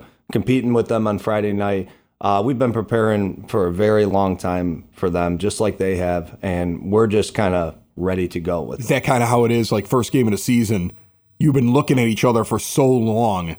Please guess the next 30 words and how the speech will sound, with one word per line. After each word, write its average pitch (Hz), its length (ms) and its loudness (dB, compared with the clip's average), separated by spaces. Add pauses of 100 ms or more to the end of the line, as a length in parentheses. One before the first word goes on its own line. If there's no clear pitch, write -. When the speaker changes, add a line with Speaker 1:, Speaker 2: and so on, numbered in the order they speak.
Speaker 2:
It's 123 120 -4
probably 139 320 0
the 120 80 0
most 127 340 0
prepared 120 480 0
you're 113 80 2
gonna 110 180 0
be 107 220 0
for 104 320 0
a, - 160 0
a 104 60 -2
single 120 400 2
game 107 340 0
all 104 260 0
year 95 160 0
long. 90 280 -4
Speaker 1:
Well, 170 440 2 (360)
you 180 100 -6
know, 151 360 0
we're, 175 460 -2
weirdly, 170 460 0
maybe 143 300 2
not, 156 280 2
because 117 280 -4
you 127 100 -2
just, 120 260 -6
it's 131 200 -4
a 120 80 2
new 135 180 4
opponent. 143 580 0